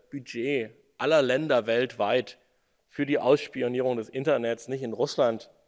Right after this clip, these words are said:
sondern in den U S A vorhanden sind. Aber über diese kalte Kriegsrhetorik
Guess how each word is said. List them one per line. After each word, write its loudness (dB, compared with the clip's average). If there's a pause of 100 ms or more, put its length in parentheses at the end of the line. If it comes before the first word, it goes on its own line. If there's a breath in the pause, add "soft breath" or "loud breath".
(300)
sondern -8
in -6
den -8
U 0
S 0
A 4
vorhanden 0
sind. -12 (640 soft breath)
Aber -4
über 0
diese -4
kalte 2
Kriegsrhetorik -2